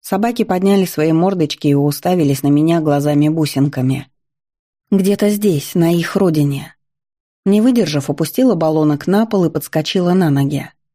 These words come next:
Принялась расхаживать по комнате, касаясь босыми ногами мягкого шерстяного ковра. Собаки кинулись за мной с громким лаем, решив, что мы играем в новую весёлую игру.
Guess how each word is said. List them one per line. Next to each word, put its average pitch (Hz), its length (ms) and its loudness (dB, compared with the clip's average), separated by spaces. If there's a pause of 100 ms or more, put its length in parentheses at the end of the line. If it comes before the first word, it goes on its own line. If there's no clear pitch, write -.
(200)
Принялась 160 480 0
расхаживать 151 640 -4
по 143 120 -4
комнате, 165 500 -2
касаясь 170 420 -4
босыми 160 400 -2
ногами 156 460 2
мягкого 156 460 0
шерстяного 156 640 -2
ковра. 151 560 -4 (800)
Собаки 185 420 -4
кинулись 175 460 0
за 170 140 0
мной 196 260 4
с 165 80 -4
громким 165 480 0
лаем, 170 380 2
решив, 143 360 -4
что - 160 -4
мы 165 200 2
играем 175 340 0
в 151 80 -2
новую 175 400 0
весёлую 160 680 0
игру. 160 380 -4